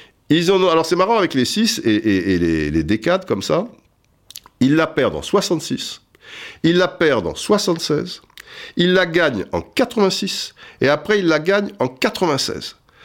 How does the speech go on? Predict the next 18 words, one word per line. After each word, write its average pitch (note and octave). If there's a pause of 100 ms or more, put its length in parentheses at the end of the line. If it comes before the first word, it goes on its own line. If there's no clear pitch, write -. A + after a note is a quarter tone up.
(120)
Ça -
veut F#3+
dire F#3+
que G#2+ (960)
c'est, B2
c'est -
quatre A#3+
dizaines C#3
de, F#2+
d'années, C3
il A#2
y -
a A2
deux C#3
finales D3+
gagnées, D#3
et A3
après, B3+